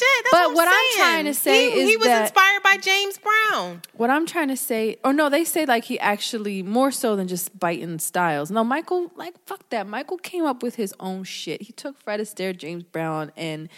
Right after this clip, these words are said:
Speaker 2: people are still stealing his stuff. But
Speaker 1: It's
Speaker 2: even the
Speaker 1: about being
Speaker 2: choreographer
Speaker 1: inspired.
Speaker 2: that Beyonce used, Chris Grant, fucking was the background for Michael Jackson for This Is It. So Michael Jackson is,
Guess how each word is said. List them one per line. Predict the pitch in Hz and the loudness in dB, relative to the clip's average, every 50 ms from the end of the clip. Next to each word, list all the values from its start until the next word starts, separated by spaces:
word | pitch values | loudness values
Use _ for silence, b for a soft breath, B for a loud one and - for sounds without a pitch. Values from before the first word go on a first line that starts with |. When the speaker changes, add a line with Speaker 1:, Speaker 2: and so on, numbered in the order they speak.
| B B B | B B B
Speaker 2:
people | - 320 302 277 - | -4 -4 -4 -2 -4
are | - 220 | -4 -4
still | 202 - - - - 196 180 170 165 | -4 -6 -12 -10 -6 -6 -6 -6 -6
stealing | - - - _ - 170 151 156 151 156 160 156 156 | -12 -16 -20 _ -10 -8 -8 -8 -8 -12 -14 -16 -16
his | 135 165 165 - | -14 -14 -14 -14
stuff. | - - - - 120 98 - - - _ | -14 -14 -10 -8 -8 -8 -8 -12 -14 _
But | - 160 139 - - _ b b b b b | -4 -4 -4 -4 -8 _ b b b b b
Speaker 1:
It's | - 302 | -2 0
Speaker 2:
even | 349 320 339 311 | 0 0 0 0
the | 294 277 | 0 0
Speaker 1:
about | 302 311 302 | 0 0 2
being | 330 269 247 240 | 2 2 4 4
Speaker 2:
choreographer | 220 226 226 220 220 | 4 4 2 2 -2
Speaker 1:
inspired. | 202 - 175 170 190 175 170 165 160 160 160 185 - b b b b b b _ - | -6 -4 -2 0 0 0 0 0 0 -2 -4 -6 -10 b b b b b b _ -2
Speaker 2:
that | 175 196 190 180 175 170 - - _ _ _ _ 175 | 2 2 4 4 2 0 -2 -6 _ _ _ _ -2
Beyonce | 190 190 190 190 190 185 180 - - 185 165 165 160 156 156 160 b b b b b b b b b | 0 2 2 2 2 0 -2 -4 -4 -2 -2 -2 -2 -4 -6 -10 b b b b b b b b b
used, | - 190 208 214 208 180 165 156 - - | -6 -4 -2 -2 -2 -4 -6 -8 -10 -10
Chris | - - 196 180 - - | -8 -6 -6 -6 -8 -12
Grant, | - 180 175 175 170 160 151 - _ _ _ _ _ _ _ _ _ _ _ _ _ _ | -10 -6 -4 -2 -2 -2 -4 -8 _ _ _ _ _ _ _ _ _ _ _ _ _ _
fucking | _ - 202 180 160 - 170 165 160 147 147 147 143 | _ -8 -8 -8 -6 -8 -8 -6 -6 -6 -8 -6 -6
was | 156 147 143 | -6 -6 -6
the | 151 | -8
background | 151 - 156 151 151 - 165 151 147 147 151 156 | -4 -2 -2 -2 -2 -4 -6 -6 -6 -6 -8 -10
for | - 170 160 147 139 135 - - | -6 -6 -4 -4 -4 -6 -8 -10
Michael | 165 170 156 151 156 170 | -8 -6 -6 -4 -4 -4
Jackson | 156 170 160 147 147 - - 151 | -4 -4 -6 -4 -6 -8 -10 -10
for | 151 - | -12 -12
This | 151 - 147 156 - | -10 -8 -8 -8 -8
Is | 143 139 151 | -10 -8 -8
It. | 143 - - | -8 -6 -6
So | - - 165 | -8 -8 -6
Michael | 175 208 240 262 233 | -8 -8 -8 -8 -8
Jackson | 208 240 226 226 220 - 226 196 | -8 -6 -6 -6 -8 -10 -14 -14
is, | 185 175 170 | -14 -14 -16